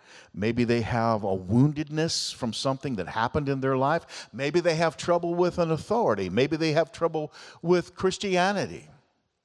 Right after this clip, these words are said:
And when you speak to them, oftentimes you can say something in a positive way, but it can get twisted to a very negative thing. And the next thing you know, you're dealing with someone who's offended over something.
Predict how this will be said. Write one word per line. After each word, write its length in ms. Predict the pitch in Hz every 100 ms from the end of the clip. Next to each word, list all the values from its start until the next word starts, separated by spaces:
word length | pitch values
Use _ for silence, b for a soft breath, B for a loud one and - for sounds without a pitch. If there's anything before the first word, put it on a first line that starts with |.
| _ _ _ B B B 160
And 160 | 165
when 120 | 185
you 140 | 185 190
speak 460 | - - 254 254
to 80 | 180
them, 320 | 135 131 135 -
oftentimes 840 | 151 170 170 139 147 143 147 - B B B
you 100 | 143
can 140 | 143 131
say 180 | 160
something 340 | 147 156 143 131
in 100 | 117
a 40 |
positive 500 | - 147 180 151 131
way, 140 | 117 117
but 160 | 113
it 80 | 110
can 120 | 113
get 180 | 113 -
twisted 440 | - 180 - 104 -
to 180 | 113
a 40 | 95
very 240 | 104 101
negative 520 | 101 120 185 143 110
thing. 240 | - 120 120 B B
And 120 | 147
the 40 | 156
next 260 | 180 -
thing 140 | 175 160
you 100 | 165
know, 320 | 190 156 - B B -
you're 460 | 98 110 113 117 143
dealing 340 | 165 170 143
with 140 | 131 120
someone 300 | 139 139 135
who's 180 | 135 120
offended 360 | - 226 139
over 180 | 95 80
something. 360 | - 76 -